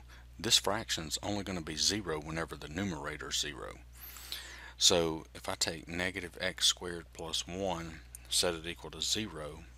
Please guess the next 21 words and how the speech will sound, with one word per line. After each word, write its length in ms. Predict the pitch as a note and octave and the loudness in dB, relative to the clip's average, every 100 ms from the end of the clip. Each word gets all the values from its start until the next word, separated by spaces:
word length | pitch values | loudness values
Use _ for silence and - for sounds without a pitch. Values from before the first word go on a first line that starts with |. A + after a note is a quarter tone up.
| - - - - - - | -18 -14 -12 -10 -12 -12
well, 120 | E2 | -4
that 200 | D#2+ F#2+ | 2 2
means 440 | F#2+ E2+ E2 D#2+ - | 2 -4 -2 2 2
that 520 | E2 D#2+ D2+ - - - - - - | 2 -6 -6 -6 -8 -10 -12 -20 -8
one 380 | F2 G2 E2+ D#2+ | 0 2 2 4
is 160 | - | 4
equal 320 | E2+ D#2+ E2+ D#2+ | 4 0 -10 -4
to 260 | - D#2 D2 - | -4 -4 -12 -6
x 300 | F2+ - - | -4 4 8
squared, 540 | - F#2 F2 F2 F2 - - - - - | 8 6 0 0 -4 -10 -18 -18 -18 -8
so 160 | - E2 | -2 0
that 220 | E2 - | 0 -2
means 320 | E2 D2+ D2 - | -4 -4 -2 0
x 400 | F#2+ E2+ E2+ - | 0 -2 0 0
is 140 | - D#2+ | 0 -6
equal 240 | D#2+ - | -6 -10
to 60 | - | -10
plus 360 | - E2 D#2 | -4 4 6
or 60 | E2+ | 6
minus 460 | D#2 D2+ D2+ - - | 2 -8 -6 -6 -4
one, 460 | G2 G2 D#2+ A#2 | -2 0 -2 -6